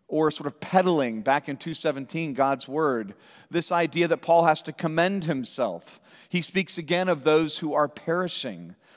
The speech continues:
of those who are blinded or have veils over their eyes. There is light, face, image, glory. All of those themes right here are themes we've seen to chapters one through three. Basically, what Paul's doing is he's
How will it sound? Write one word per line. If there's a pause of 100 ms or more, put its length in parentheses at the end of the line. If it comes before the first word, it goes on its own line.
(100)
of
those
who
are
blinded
or
have (180)
veils
over
their
eyes. (200)
There
is
light, (200)
face, (280)
image, (100)
glory.
All
of
those
themes
right
here (200)
are
themes
we've
seen
to
chapters
one
through
three. (380)
Basically,
what
Paul's
doing
is
he's